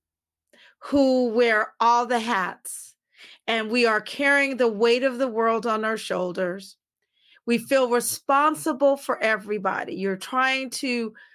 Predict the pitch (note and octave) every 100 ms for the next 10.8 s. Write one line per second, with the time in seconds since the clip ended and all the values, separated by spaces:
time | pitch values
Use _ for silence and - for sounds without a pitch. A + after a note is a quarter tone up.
0 | _ _ _ - D#4 D#4 D4 B3 G3 F3+
1 | F#3 - _ _ _ _ _ _ _ _
2 | _ _ _ _ _ _ _ _ _ _
3 | A3 G3+ F3+ D#3 - F#3+ - - C4+ C4
4 | B3+ B3+ - _ _ _ _ _ _ _
5 | F#3+ - C4+ C4 B3+ A3+ G3+ F#3+ F3+ -
6 | A3 A3 A3 A3+ C4+ C4+ C4 A3 G3 F#3+
7 | F3+ A#3+ B3+ A#3 G#3 G3+ - F#3 G3+ A3+
8 | G3 F#3 E3+ - _ _ _ _ _ _
9 | _ _ - C#4 E4+ F#4+ F#4 E4 F4 F#4
10 | G4+ F#4 A#3+ G3+ F#3+ F3 F3 E3+